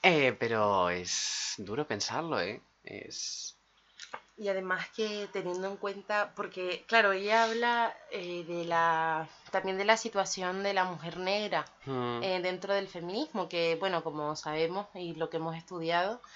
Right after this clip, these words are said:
Speaker 2: al
Speaker 1: Género.
Speaker 2: principio, la, las principio, las primeras olas del feminismo, la,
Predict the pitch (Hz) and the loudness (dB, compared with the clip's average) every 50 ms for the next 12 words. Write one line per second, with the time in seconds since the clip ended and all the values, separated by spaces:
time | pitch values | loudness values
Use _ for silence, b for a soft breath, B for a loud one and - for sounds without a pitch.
0 | B B B B B B - - - - 214 208 143 131 - 196 202 196 - - | B B B B B B 2 4 8 8 8 8 6 4 2 2 2 0 -2 -4
1 | - 202 202 190 - 202 208 208 208 208 208 208 208 214 190 185 190 190 180 175 | -4 -4 -4 -4 -2 0 2 4 4 4 4 4 2 0 2 4 6 6 8 6
2 | 180 - - - - 185 190 185 185 - - 196 185 175 - - 196 165 - - | 6 4 2 -4 0 4 4 4 4 2 -6 -6 -6 -6 -6 -8 -10 -10 -8 -6
3 | 202 202 196 196 190 - 196 185 180 - - - 185 175 175 175 180 180 180 - | -2 2 2 4 2 2 2 2 2 2 0 -2 -4 -2 2 4 4 2 2 2
4 | 196 208 208 208 202 202 190 180 - - 175 170 175 180 208 269 294 - - 220 | 0 2 4 4 2 2 0 -8 -8 -10 -10 -8 -6 -4 -4 -4 -6 -6 -4 -4
5 | 226 233 233 220 196 175 165 165 165 | -2 -2 0 2 4 6 6 6 4